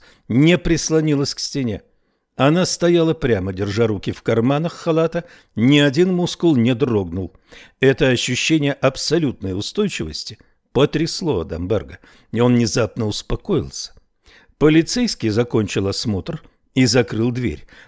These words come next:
Ританкур быстро оделась и вернулась в комнату, кроя полицейских,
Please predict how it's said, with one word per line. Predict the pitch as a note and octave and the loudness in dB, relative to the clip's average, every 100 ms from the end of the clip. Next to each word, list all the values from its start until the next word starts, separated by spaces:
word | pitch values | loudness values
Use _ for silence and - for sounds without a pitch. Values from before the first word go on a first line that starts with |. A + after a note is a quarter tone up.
| - | -2
Ританкур | B2 C#3 D3+ C3+ - D3+ | 0 4 4 2 0 -4
быстро | A2 C3+ - - F#2+ | -2 -2 -4 -6 -6
оделась | - A2+ G2 F#2 A2+ - - - _ - | -2 -2 0 -2 -4 -6 -10 -20 _ 2
и | C3 | 4
вернулась | B2+ B2+ C#3 C3+ - | 4 4 2 0 -4
в | |
комнату, | - D#3 C3+ A2+ G#2+ | -2 0 0 0 -4
кроя | - A#2 A2 | 0 4 2
полицейских, | F#2+ A2 G#2+ - D#3+ - E2 - | 2 -4 -4 -4 -4 -4 -12 -14